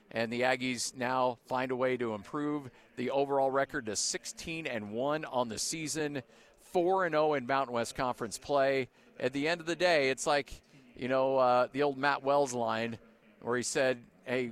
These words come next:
when you, uh, when you look at your," and he mentioned it after the Colorado State game, uh, the, uh, the crazy game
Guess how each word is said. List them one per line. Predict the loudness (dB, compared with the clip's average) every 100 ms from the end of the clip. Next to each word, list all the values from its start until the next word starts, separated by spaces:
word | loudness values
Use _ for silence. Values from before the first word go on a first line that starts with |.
| -4
when | -4
you, | -2 -2 2
uh, | 4 4
when | 2 -2
you | -2
look | -2
at | -4
your," | -4 -4
and | -2 -4
he | -2
mentioned | -4 -4 -2
it | 0
after | 0 -2
the | -4
Colorado | 0 2 4 2
State | 0 -2 -2
game, | -2 -4 -6 -12 _ -20 -4
uh, | 2 4 2
the, | 0 -2 0
uh, | 2 0
the | -2 -4
crazy | -4 -2 -4
game | -4 -4 -4 -6